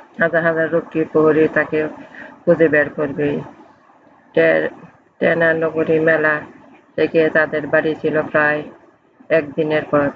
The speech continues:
যেভাবে দ্রুত তারা ছুটে চলেছে, তাতে এক দুপুরে পৌঁছানো যেত। কিন্তু পথে ঘাটে লোকচক্ষু এড়িয়ে চলতে গিয়ে তাদেরকে বন, বাদর আর জল,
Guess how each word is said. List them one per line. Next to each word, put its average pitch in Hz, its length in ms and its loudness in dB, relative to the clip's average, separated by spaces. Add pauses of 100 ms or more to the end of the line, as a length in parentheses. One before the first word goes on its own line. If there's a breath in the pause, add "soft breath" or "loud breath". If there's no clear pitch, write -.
(220)
যেভাবে 156 500 2
দ্রুত 165 400 0
তারা 156 220 0
ছুটে 160 300 -2
চলেছে, 156 560 0
তাতে 156 360 -2 (920)
এক 165 280 0
দুপুরে 160 400 0
পৌঁছানো 156 500 0
যেত। 147 360 0 (400)
কিন্তু 156 440 0 (580)
পথে 165 360 2
ঘাটে 156 420 0
লোকচক্ষু 160 560 0
এড়িয়ে 156 400 2
চলতে 156 460 0
গিয়ে 151 320 0 (600)
তাদেরকে 160 480 2 (640)
বন, 160 480 2
বাদর 156 420 2 (640)
আর 151 260 -2
জল, 156 400 2